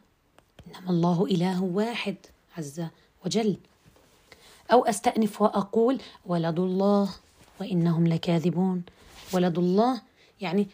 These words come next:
وكأني أثبت أن الله له ولد، حاشاه عز وجل. أيضا،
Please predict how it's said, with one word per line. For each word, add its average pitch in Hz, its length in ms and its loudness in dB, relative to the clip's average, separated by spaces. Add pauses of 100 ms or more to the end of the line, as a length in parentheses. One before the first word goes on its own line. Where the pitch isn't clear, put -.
(140)
وكأني 196 460 -2
أثبت - 360 -8
أن 175 180 -2
الله 160 340 -6
له 160 160 -10
ولد، 185 440 -6
حاشاه 175 600 -4 (120)
عز 175 400 -2 (420)
وجل. 190 380 2 (3250)
أيضا، 190 360 2